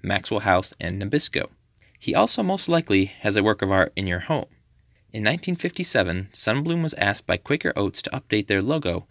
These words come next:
and he modified the design and created the colorful logo you see today of the Quaker Oats man. However, in two thousand twelve, the Quaker Oats man did get a slight makeover, slimming him down five pounds according to the company, and changing his complexion slightly.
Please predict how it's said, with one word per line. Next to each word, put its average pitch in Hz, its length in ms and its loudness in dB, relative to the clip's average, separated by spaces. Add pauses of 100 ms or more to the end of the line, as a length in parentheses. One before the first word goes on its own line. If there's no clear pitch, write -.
(260)
and 107 80 -4
he 104 60 -2
modified 156 500 2
the 147 80 0
design 98 460 2
and 98 160 -4
created 104 380 2
the 101 60 -2
colorful 147 440 0
logo 92 360 4
you 95 140 0
see 90 180 -2
today 123 420 2 (100)
of 90 120 -4
the 98 80 -6
Quaker - 300 -4
Oats 170 240 -4
man. 92 280 -6 (440)
However, 113 460 4 (160)
in 117 100 -6
two 180 140 -4
thousand 180 340 0
twelve, 92 460 2
the 107 100 -8
Quaker - 380 0
Oats 113 260 -2
man 107 360 -2
did 190 180 -4
get 147 140 4
a 139 60 2
slight 113 360 0
makeover, 90 600 -2
slimming 143 300 0
him 135 180 0
down 104 260 2
five 123 340 2
pounds 101 420 0
according 98 340 -4
to 92 80 -4
the 87 60 -2
company, 95 500 -6 (180)
and 107 140 -4
changing 143 300 2
his 104 180 -4
complexion 92 520 -4
slightly. 98 460 -4